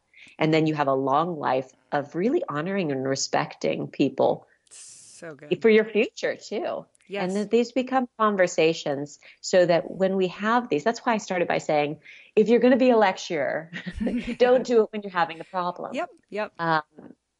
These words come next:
Speaker 1: but then we can kind of point back to that. "Hey, remember when we talked about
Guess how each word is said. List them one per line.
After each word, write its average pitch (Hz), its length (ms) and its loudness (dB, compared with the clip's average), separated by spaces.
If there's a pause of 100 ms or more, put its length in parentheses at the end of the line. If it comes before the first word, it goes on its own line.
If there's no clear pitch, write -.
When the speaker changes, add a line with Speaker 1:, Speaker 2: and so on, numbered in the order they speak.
(420)
Speaker 1:
but 220 200 4
then 269 240 6
we 254 120 2
can 226 200 -4
kind 214 200 -2
of - 140 -6
point - 320 -4
back 185 320 0
to 165 140 -2
that. 131 300 -2
"Hey, 226 180 0
remember 233 400 0
when 214 160 0
we 190 100 2
talked 180 320 -4
about - 420 -2